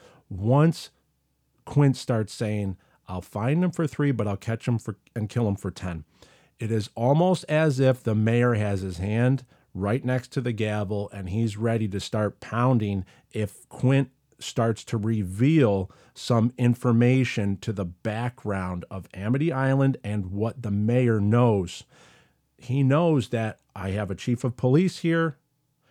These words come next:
There might be some pe-, there's a lot of people in the room that do not know this. I do not want this getting out.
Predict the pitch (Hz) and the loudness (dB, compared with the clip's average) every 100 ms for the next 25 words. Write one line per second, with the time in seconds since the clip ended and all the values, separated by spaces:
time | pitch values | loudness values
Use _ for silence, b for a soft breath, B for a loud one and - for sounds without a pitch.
0 | _ _ 98 101 117 113 110 - 113 104 | _ _ -4 0 0 0 -4 0 0 0
1 | 135 110 110 95 101 110 131 123 135 120 | -2 -4 -4 -4 -4 -2 0 0 -2 2
2 | 117 113 135 151 110 92 160 202 170 127 | 4 6 6 6 4 4 4 6 4 4
3 | 147 147 151 - 104 139 131 127 123 117 | 4 4 2 0 -2 -2 2 2 2 2
4 | 120 123 110 104 113 107 107 131 95 | 0 2 0 0 -2 2 2 2 2